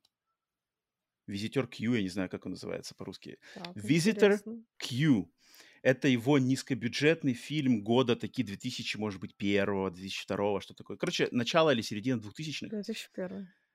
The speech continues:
Speaker 1: Две тысячи первый.
Speaker 2: "Посетитель".
Speaker 1: И
Speaker 2: Кью.
Speaker 1: "Посетитель Кью".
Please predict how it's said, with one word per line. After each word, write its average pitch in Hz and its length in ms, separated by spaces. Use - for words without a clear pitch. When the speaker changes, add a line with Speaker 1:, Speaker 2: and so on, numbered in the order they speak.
Speaker 1:
Две 107 100
тысячи 135 140
первый. 98 300
Speaker 2:
"Посетитель". 226 480
Speaker 1:
И 135 360
Speaker 2:
Кью. - 260
Speaker 1:
"Посетитель 156 440
Кью". 90 320